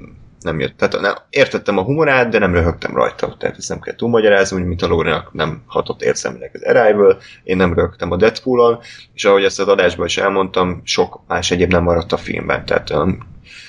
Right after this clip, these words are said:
a Ryan Reynoldson kívül más színészi játék, ö, nincs értékelhető benne, a sztori az nulla, a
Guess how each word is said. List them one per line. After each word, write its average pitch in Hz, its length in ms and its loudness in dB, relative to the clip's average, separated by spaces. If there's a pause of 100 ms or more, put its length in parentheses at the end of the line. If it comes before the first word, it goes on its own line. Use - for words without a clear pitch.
(140)
a 90 300 4 (480)
Ryan 92 580 0 (100)
Reynoldson 90 540 2
kívül 90 260 -4
más 87 220 -2
színészi 90 420 -2
játék, 87 520 -2
ö, 82 160 -6
nincs 104 340 -4
értékelhető 98 960 2 (380)
benne, 87 640 0
a - 180 0
sztori 90 340 -2
az - 120 -2
nulla, 107 640 2 (100)
a 87 200 -6